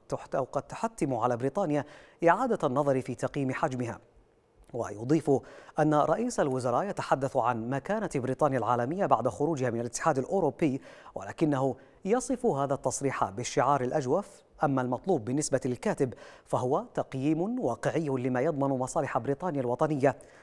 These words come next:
خارج الاتحاد الأوروبي وإعادة النظر في التطلعات بما يجعلها منسجمة مع الموارد المتوافرة. ويرى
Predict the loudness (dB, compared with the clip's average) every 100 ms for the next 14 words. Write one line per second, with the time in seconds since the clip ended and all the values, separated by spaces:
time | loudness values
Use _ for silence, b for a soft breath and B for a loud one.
0 | B -8 -4 -2 2 2 0 -2 -2 -2
1 | -4 -4 -2 0 0 0 2 2 2 -2
2 | 0 -2 -2 -4 -4 -2 0 0 0 0
3 | -2 -2 0 0 0 -2 -2 B B B
4 | -4 -2 0 0 2 0 0 0 0 -4
5 | B B B 2 2 2 0 0 0 -4
6 | -6 -4 -2 -2 -2 -6 -8 -20 B B
7 | -6 -4 2 4 6